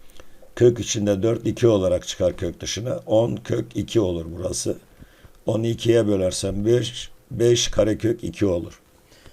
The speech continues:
Beşi kök dışına, kök içine almak için beşin karesi çarpı iki şeklinde yazarım. Beşin karesi yirmi beştir. İki ile çarparsam karekök elli yapar. Karekök elliyi Adana'da işaretliyorum.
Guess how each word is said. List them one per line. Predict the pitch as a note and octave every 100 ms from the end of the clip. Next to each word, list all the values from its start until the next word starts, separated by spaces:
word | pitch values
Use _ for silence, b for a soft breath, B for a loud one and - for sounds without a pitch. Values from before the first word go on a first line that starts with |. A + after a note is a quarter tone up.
| b b
Beşi | - B2 A#2 C3+
kök | - C3+ -
dışına, | - B2 B2+ - -
kök | - C3 D3
içine | - A2+
almak | A2+ A2+ B2 B2+
için | A2 - A#2 -
beşin | G#2+ G#2 G#2+
karesi | G2+ A#2 G#2+ F2+ A2+ G#2+ - - _ b b b b b -
çarpı | - A#2 G#2 A2+
iki | G#2+ A2+
şeklinde | - F#2 - F2+ F2+
yazarım. | F2+ F2+ G2 G#2+ B2+
Beşin | A2+ G#2 G#2+
karesi | G2 G#2 G#2 G2 G2
yirmi | G2 G2+ G2+
beştir. | G#2+ G#2 - - - - b b b b b -
İki | G#2+ G#2+ A#2+
ile | G#2+ F#2+
çarparsam | - G#2 G2 G#2+ A2 E2 A2 - - - - - - - _ _ _ _ _ _
karekök | - A2+ G#2 - A2+ -
elli | A2+ A2+ G#2
yapar. | F#2 - F2 E2
Karekök | G#2+ A2+ G#2 G2+ -
elliyi | G#2+ G2+ G2 -
Adana'da | G#2+ F#2+ F#2 G#2
işaretliyorum. | A2+ - F#2 F2+ F2+ - E2+ -